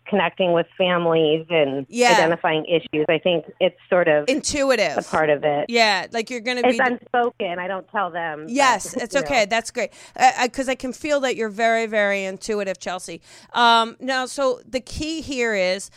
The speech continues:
Speaker 2: I do feel like this is gonna be really great. I think it's gonna be very successful. But it's so important for all these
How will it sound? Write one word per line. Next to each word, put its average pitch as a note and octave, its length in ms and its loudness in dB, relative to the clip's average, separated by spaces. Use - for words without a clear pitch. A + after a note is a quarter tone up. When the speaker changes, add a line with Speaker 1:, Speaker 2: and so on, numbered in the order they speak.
Speaker 2:
I - 80 -4
do A#3+ 180 -6
feel D4+ 160 -4
like C4 120 -4
this A#3+ 180 -6
is A#3+ 100 -10
gonna A3+ 180 -8
be G#3 140 -8
really G3 320 -8
great. A3+ 460 -4
I G#3+ 80 -8
think G#3+ 240 -12
it's G3+ 100 -12
gonna G3 160 -8
be G3 160 -10
very F#3 320 -2
successful. A#3+ 1200 -2
But A#3 120 -4
it's - 180 -10
so B3+ 400 2
important A#3+ 420 -4
for - 200 -10
all A3 320 4
these G#3 340 -4